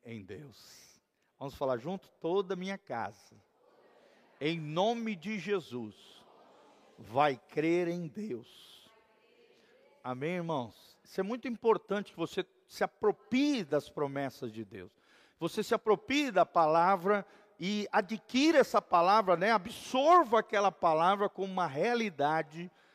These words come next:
na sua vida. Vocês viram? Nós lemos a última frase e nos apropriamos pela fé dessa promessa de Deus.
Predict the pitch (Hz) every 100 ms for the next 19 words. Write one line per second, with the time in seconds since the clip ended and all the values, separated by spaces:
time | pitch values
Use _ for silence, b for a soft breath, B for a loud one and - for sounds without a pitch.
0 | b - 156 - 190 190 143 - 175 202
1 | 190 147 147 139 160 143 156 156 185 180
2 | - 190 185 226 202 262 b b b b
3 | 190 202 208 208 - 220 240 - 233 202
4 | 214 214 - 202 185 - - 160 190 -
5 | b b _ 139 151 - 147 156 131 127
6 | 135 135 - 151 156 _ _ 117 143 160
7 | 135 117 - - - -